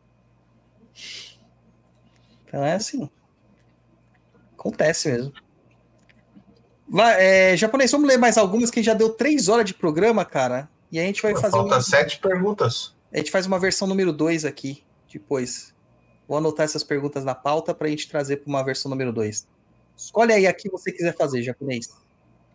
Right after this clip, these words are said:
Speaker 2: Eu vou fazer da minha companheira do Francisco aqui. Conhece essa?
Speaker 1: Conheço. A comadre.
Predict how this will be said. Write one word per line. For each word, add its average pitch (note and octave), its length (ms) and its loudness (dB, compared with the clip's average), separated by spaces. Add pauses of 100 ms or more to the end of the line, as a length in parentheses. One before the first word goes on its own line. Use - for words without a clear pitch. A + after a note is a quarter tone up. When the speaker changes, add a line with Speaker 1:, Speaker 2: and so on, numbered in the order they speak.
(720)
Speaker 2:
Eu - 80 -12
vou G2+ 160 -2
fazer G#2 720 4
da G2 200 2
minha A2 240 4
companheira G#2 580 2
do G2+ 100 -10
Francisco - 600 -4
aqui. - 340 -18 (1080)
Conhece G#2+ 500 -2
essa? A#2 360 -2 (320)
Speaker 1:
Conheço. C#3+ 680 -2 (680)
A B2+ 80 -2
comadre. B2+ 640 -4